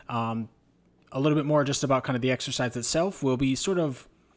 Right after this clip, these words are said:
placing players into tiers. I think Eric's philosophy is pretty similar to mine, but for, for me, like, any player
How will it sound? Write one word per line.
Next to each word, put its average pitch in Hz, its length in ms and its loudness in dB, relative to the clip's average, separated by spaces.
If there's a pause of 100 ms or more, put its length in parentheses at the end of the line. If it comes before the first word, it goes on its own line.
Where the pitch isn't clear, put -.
(260)
placing 160 360 0
players 156 340 4
into 143 160 0
tiers. 196 540 2
I - 80 -4
think 135 260 -2
Eric's 135 400 0
philosophy 131 640 -2
is 120 100 -2
pretty 208 260 0
similar 139 340 0
to - 100 -6
mine, 123 300 -2
but 123 180 -6
for, 117 300 -2
for - 180 -4
me, 135 260 4
like, 120 220 0
any 202 220 0
player 156 480 0